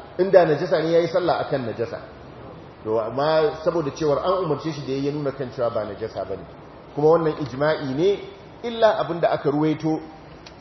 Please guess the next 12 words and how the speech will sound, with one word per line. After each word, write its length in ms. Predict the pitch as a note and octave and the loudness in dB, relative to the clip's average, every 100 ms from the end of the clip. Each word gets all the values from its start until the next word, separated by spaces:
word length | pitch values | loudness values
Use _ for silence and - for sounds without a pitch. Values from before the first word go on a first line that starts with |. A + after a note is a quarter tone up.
| - - - C3+ | -16 -16 -12 -6
daga 220 | C3 C3+ | 0 6
waɗansu 400 | D#3+ E3 D#3 F3 | 6 6 2 0
daga 160 | D3+ B2+ | -2 -2
cikin, 520 | - D#3+ D#3 D3+ D#3 - | -4 -2 0 0 -4 -4
a, 280 | A#2+ A#2+ A#2 | 0 2 4
magabata, 880 | C3+ D3+ B2+ A2+ A#2 F3+ - - - - - | 4 4 6 4 6 4 2 -8 -16 -16 -6
kamar 140 | B2 D3+ | -2 -2
yadda 100 | C#3 | -2
Ibn 180 | C#3 C#3+ | -6 -4
Hazm 320 | C#3+ C#3+ C3+ | -4 -2 -2
ya 80 | C#3+ | 0
faɗa, 340 | C#3+ C3 F3+ | 2 2 2